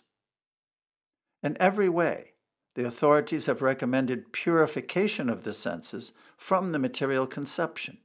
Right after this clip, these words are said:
In the material world, the senses are manipulated for individual and personal satisfaction.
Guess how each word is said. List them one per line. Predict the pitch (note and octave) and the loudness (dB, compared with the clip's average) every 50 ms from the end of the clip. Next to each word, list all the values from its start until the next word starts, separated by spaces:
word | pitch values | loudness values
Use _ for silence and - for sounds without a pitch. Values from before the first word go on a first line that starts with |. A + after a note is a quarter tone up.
| _ _ _ _ _ _ _ _ _ _ _ _ _ _ _ _ _ _ _ _ _ _ _ _ _ _ _ _ _ _ _ _ | _ _ _ _ _ _ _ _ _ _ _ _ _ _ _ _ _ _ _ _ _ _ _ _ _ _ _ _ _ _ _ _
In | - A#2 | -4 -2
the | A#2 B2 | 0 0
material | C3 C3+ A#2+ - D3 C#3 C3 C3 C3 B2+ | 0 0 0 2 2 4 4 4 2 2
world, | B2 A#2+ D3 D3+ C3+ G2+ D#2 C#2+ - - _ _ _ _ _ _ _ _ _ _ | 4 6 6 6 6 6 2 -4 -10 -16 _ _ _ _ _ _ _ _ _ _
the | - B2 | -6 -4
senses | - - - D#3 E3+ E3+ - D3 B2+ B2 | -2 0 2 2 0 0 -2 -4 0 0
are | C#3+ C3 | 0 0
manipulated | B2 B2 B2+ D3 E3+ E3+ - C#3 A#2+ A2+ G#2+ G#2+ G2+ A2 - | 2 0 2 2 0 0 0 -2 0 0 -2 -2 -4 -8 -10
for | - - - A2 | -6 -6 -6 -4
individual | - C#3 D#3 F3 E3 B2+ A#2 A2+ - - - F2 F2 F2+ G#2 - _ _ _ | -2 -2 -2 0 0 0 0 -2 -2 -2 -8 -10 -8 -8 -10 -12 _ _ _
and | C#3 A#2 G#2+ - | -10 -8 -8 -10
personal | - - E3+ D#3+ D#3 - A2+ G2 F2+ E2 A2 | -4 -2 -2 0 0 -2 -6 -6 -8 -8 -8
satisfaction. | - - - A#2+ G#2+ A2+ A#2+ A#2 - - - D3+ D3 C3 - - - - - | -8 -6 -4 -2 -2 -2 -4 -6 -4 -2 -2 0 0 -2 -2 -6 -12 -14 -18